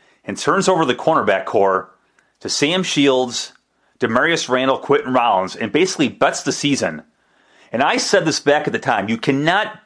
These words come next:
bet the season on Sam Shields staying healthy because he's never stayed healthy. Matt, and n-, no one saw this coming. He's, he's gonna end up playing one game this year.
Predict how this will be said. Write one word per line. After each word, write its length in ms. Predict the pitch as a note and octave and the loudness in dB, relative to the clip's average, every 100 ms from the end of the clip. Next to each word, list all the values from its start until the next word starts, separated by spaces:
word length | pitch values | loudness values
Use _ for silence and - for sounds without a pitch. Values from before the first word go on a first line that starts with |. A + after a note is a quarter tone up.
| _ | _
bet 260 | D#3+ F3+ - | 0 0 -2
the 80 | |
season 460 | D3+ - F3 F3 D3+ | -2 -4 -2 0 2
on 140 | C#3+ | 0
Sam 340 | C#3 D#3+ E3 E3+ | 0 0 0 -2
Shields 380 | - E3 E3+ - | -2 0 0 0
staying 220 | E3+ E3 | 0 2
healthy 240 | D#3+ E3 | 2 0
because 240 | D#3 D3+ F3+ | -2 -2 -2
he's 200 | F3 C#3 | -4 -2
never 400 | D#3+ F3+ E3+ E3 | 0 0 2 0
stayed 340 | - E3+ E3+ | 0 0 2
healthy. 520 | D#3+ D#3+ D#3+ A2 C#2+ - _ _ _ _ _ _ _ _ _ _ _ - | 2 0 0 -2 -4 -14 _ _ _ _ _ _ _ _ _ _ _ -4
Matt, 240 | C3+ C#3 | -2 0
and 240 | C#3 C#3 | 0 0
n-, 100 | E3 | 0
no 120 | E3+ B3+ | 2 2
one 140 | G3+ | 2
saw 180 | - B2+ | 2 2
this 220 | D3+ D3 | 2 0
coming. 320 | - F2 E2 | -2 0 0
He's, 180 | G#2 B2 C#3+ | -2 -2 -4
he's 200 | B2+ D#3+ | -2 0
gonna 100 | E3+ | 0
end 100 | C3+ | 2
up 120 | C3+ | 0
playing 300 | - C3 A2 | 0 0 0
one 200 | G2+ C#3+ | 2 0
game 240 | A#2+ A#2 G#2 | 2 0 -2
this 180 | F2 - | -4 -2
year. 360 | F2 F2 - | 0 -2 -6